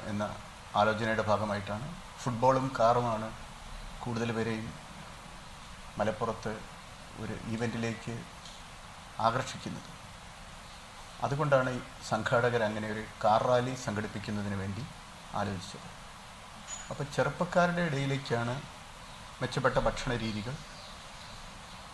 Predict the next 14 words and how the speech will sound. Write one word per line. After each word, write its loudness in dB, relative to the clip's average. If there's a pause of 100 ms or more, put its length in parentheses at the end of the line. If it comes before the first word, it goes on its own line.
(680)
അല്ലെങ്കിൽ 0
അനാരോഗ്യകരമായ 4
ഭക്ഷണ 2
രീതിയുടെ 0 (160)
കൊണ്ടുള്ള -2 (720)
ദൂഷ്യവശങ്ങൾ 2 (180)
എന്നുള്ള 2 (1120)
സന്ദേശം 4 (180)
എത്തിക്കേണ്ടത്. -4 (1000)
ഈ 0
ഉദ്ദേശത്തോടു 0
കൂടിയാണ്. -4
ഇതിൽ -4
നൂറിലധികം -2